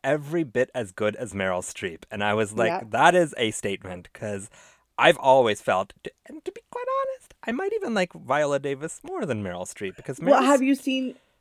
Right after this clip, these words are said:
Speaker 2: have you seen the clip of Viola Davis going like, "Stop calling me the Black <laughs> Meryl Streep. Like,
Speaker 1: Yeah.
Speaker 2: I am me, and
Speaker 1: Yeah.
Speaker 2: I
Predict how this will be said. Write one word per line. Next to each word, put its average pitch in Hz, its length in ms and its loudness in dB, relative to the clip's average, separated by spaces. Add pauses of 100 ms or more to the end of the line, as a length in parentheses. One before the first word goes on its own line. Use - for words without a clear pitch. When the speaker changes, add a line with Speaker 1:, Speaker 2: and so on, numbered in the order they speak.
(260)
Speaker 2:
have 240 160 0
you 262 60 0
seen 254 220 0
the 254 80 0
clip 240 220 0
of 208 100 0
Viola 196 340 6
Davis 180 380 0
going 175 260 2
like, 165 280 -2
"Stop 180 360 2
calling 160 400 0
me 170 100 -8
the 165 120 -2
Black 190 380 -4
<laughs> - 40 -6
Meryl 208 300 6
Streep. 240 520 0
Like, 202 220 4
Speaker 1:
Yeah. 123 180 10
Speaker 2:
I 196 140 10
am 185 360 2
me, 196 300 -2
and 208 180 0
Speaker 1:
Yeah. 214 140 4
Speaker 2:
I 190 280 0